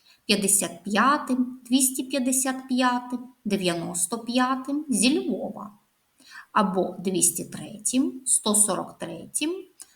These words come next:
двадцять шостим з Івано-Франківська. Або міжміськими автобусами зі Львова. Вони ходять часто. О першій п'ятдесят п'ять, шостій п'ятдесят,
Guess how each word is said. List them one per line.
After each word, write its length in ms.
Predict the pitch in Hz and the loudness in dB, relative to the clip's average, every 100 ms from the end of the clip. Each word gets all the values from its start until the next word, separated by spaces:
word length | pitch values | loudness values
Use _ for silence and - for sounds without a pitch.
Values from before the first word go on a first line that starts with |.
| _ | _
двадцять 380 | - - 247 - | 0 2 2 0
шостим 680 | - - - - - 330 392 | -4 -4 -2 -2 -2 -6 0
з 100 | 240 | 2
Івано-Франківська. 1300 | 185 160 170 190 277 311 330 - - - - - 214 - _ _ _ _ _ _ _ | 2 0 -4 -4 0 0 0 -2 -2 -2 -2 -4 -16 -20 _ _ _ _ _ _ _
Або 320 | 440 466 403 | 2 4 8
міжміськими 680 | 262 208 214 - - 254 247 | 8 8 4 2 4 6 6
автобусами 840 | - - 220 214 - - 254 269 | 4 0 -6 -6 -2 0 4 4
зі 240 | 262 320 311 | 4 4 2
Львова. 500 | 254 185 - - - _ _ _ _ 220 | 2 -2 -2 -8 -12 _ _ _ _ 2
Вони 260 | 220 202 | 4 6
ходять 520 | - 180 165 - - | 2 -4 -4 -4 -2
часто. 600 | - 427 392 - - - - - _ _ _ | -2 0 2 2 -2 -6 -16 -20 _ _ _
О 220 | - 214 | -4 0
першій 460 | 214 175 - - 226 | 4 4 2 -2 -2
п'ятдесят 640 | 226 262 269 269 285 - | -2 0 2 2 0 -6
п'ять, 540 | 269 277 285 285 - - _ _ _ _ _ | -4 -2 -2 -6 -10 -14 _ _ _ _ _
шостій 460 | - 262 254 254 | 2 4 4 2
п'ятдесят, 1000 | 208 202 185 220 - - 160 175 - - | -2 -2 -2 2 2 2 -4 -6 -6 -8